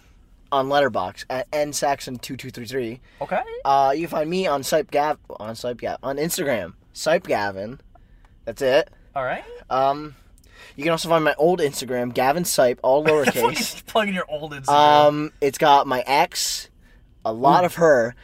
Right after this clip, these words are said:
Speaker 1: and
Speaker 2: Uh-oh.
Speaker 1: I, guess what? I can't fucking delete it. So
Speaker 2: Uh-oh.
Speaker 1: it's just there on the internet forever. So
Speaker 2: whatever.
Speaker 1: cringe at that if you want.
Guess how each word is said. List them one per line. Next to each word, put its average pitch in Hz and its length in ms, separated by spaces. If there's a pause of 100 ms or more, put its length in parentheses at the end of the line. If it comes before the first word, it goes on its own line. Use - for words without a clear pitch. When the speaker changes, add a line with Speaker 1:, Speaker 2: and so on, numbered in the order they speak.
(140)
Speaker 1:
and 131 120
Speaker 2:
Uh-oh. - 100
Speaker 1:
I, 143 160
guess 151 220
what? 143 120
I 143 60
can't 180 280 (140)
fucking 160 300
delete 156 260
it. - 140 (340)
So 156 120
Speaker 2:
Uh-oh. 151 40
Speaker 1:
it's 147 100
just - 180
there 160 200
on 160 120
the 156 100
internet 139 260
forever. 120 460 (580)
So 120 260
Speaker 2:
whatever. 120 180
Speaker 1:
cringe 190 320
at 143 180
that 143 220
if 120 120
you 123 140
want. 139 340